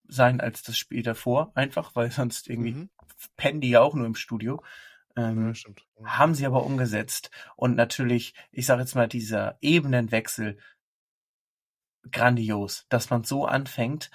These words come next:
Speaker 1: und dass man hoch und runter kann. Damit haben sie mich bekommen. Ich sag's dir, wie's
Speaker 2: Ja,
Speaker 1: ist.
Speaker 2: allein das schon, ey. Das ist, also dieses Fliegen
Speaker 1: Das ist,
Speaker 2: einfach
Speaker 1: das
Speaker 2: und
Speaker 1: ist
Speaker 2: dieses Freisein,
Speaker 1: völlig,
Speaker 2: das ist
Speaker 1: völlig wahnsinnig, wirklich. Ich,
Speaker 2: Ja.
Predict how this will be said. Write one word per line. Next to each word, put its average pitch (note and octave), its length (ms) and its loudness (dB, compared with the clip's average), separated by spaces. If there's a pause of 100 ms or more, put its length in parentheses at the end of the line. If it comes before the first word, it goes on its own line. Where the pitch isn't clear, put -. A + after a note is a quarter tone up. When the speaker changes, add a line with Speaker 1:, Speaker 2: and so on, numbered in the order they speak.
(120)
Speaker 1:
und A#2 160 -4
dass B2 180 0
man A#2 280 0 (220)
hoch E3+ 300 2
und A#2+ 140 -4
runter C#3 340 0
kann. B2+ 460 -2 (1400)
Damit C3+ 300 2
haben C#3+ 140 0
sie C3 100 -4
mich C3 200 -4
bekommen. G#2+ 480 -4
Ich - 80 -12
sag's A2+ 220 0
dir, G#2+ 140 -8
wie's A2 220 -6
Speaker 2:
Ja, G2+ 120 -8
Speaker 1:
ist. - 120 -12
Speaker 2:
allein A2 160 -18
das A#2 220 -10
schon, G#2+ 280 -10
ey. G#2 120 -12
Das G#2+ 180 -12
ist, - 320 -4
also - 220 -16
dieses - 680 -14
Fliegen C3 520 -2
Speaker 1:
Das A#2 100 0
ist, A#2+ 340 -2
Speaker 2:
einfach - 80 -20 (340)
Speaker 1:
das A2 200 -4
Speaker 2:
und B2+ 140 -4
Speaker 1:
ist - 0 -
Speaker 2:
dieses A#2+ 220 -8
Freisein, C3+ 800 2
Speaker 1:
völlig, - 40 -14
Speaker 2:
das - 120 -16
ist - 360 -12
Speaker 1:
völlig C#3+ 440 2
wahnsinnig, A#2+ 840 -4 (160)
wirklich. B2 420 -4 (400)
Ich, A2 280 -8
Speaker 2:
Ja. - 20 -20